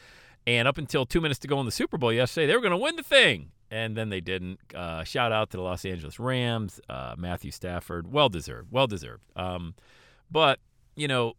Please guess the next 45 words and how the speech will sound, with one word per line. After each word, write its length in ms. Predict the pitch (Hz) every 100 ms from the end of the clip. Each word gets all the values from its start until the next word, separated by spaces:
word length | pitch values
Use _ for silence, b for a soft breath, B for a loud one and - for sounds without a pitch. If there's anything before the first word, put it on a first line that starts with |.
| _ -
the 120 | 139
journey, 500 | 127 233 269 67 - _ - -
the 80 |
Bengals 400 | 135 262 359 151
brought 220 | 120 120 110
us 140 | -
along 640 | 85 107 135 87 73 78 - _ _ -
on 200 | 95 92
just 240 | 135 -
an 40 | 90
incredible, 880 | 82 - - 339 185 - - - _ -
<laughs> 240 | - -
I 80 | 196
mean, 80 | 202
just 180 | 240 160
an 60 |
amazing 840 | 135 139 170 240 254 180 127 95
journey. 560 | 87 110 208 190 87 78
Everybody 460 | 151 185 143 117 107
was 140 | 98
yelling, 220 | 117 104
"Who 220 | 120 311 311
dey?" 460 | 285 254 202 131
That's 260 | 104 101 104
our 120 | 98
slang 400 | - 110 107 98
for 200 | - 80
who 160 | 247 190
dey 200 | 104 82
think 220 | 95 -
gonna 140 | 80
beat 200 | 78 73
them 220 | - 67 65
Bengals. 420 | 64 - - - _ b b b 101
And, 640 | 117 117 120 113 107 101 -
yeah, 260 | 101 92 -
everywhere 340 | 147 165 170
you 60 | 156
go 180 | 156 151
in 60 |
the 60 | 113
stores, 520 | - 165 165 165 123
around 300 | 113 113 110
town, 500 | 143 143 143 143 131
the, 320 | 87 87 90